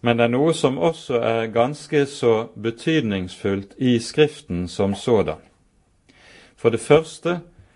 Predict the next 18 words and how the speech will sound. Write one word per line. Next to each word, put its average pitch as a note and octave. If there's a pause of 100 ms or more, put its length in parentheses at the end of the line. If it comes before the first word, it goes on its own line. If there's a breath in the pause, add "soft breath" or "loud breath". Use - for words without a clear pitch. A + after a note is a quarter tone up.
(260 soft breath)
lærer C3+
Bibelen A#2+
oss A2
uttrykkelig C3 (680 soft breath)
at G#2 (140)
barn D3+
er A#2+
en A#2
Herrens G2+ (100)
gave. F2 (580)
Salme A2+
hundre A2+
og A#2
syvogtyve A#2
sies A#2
dette F#2+ (520 soft breath)
ende A2+
frem. D#2+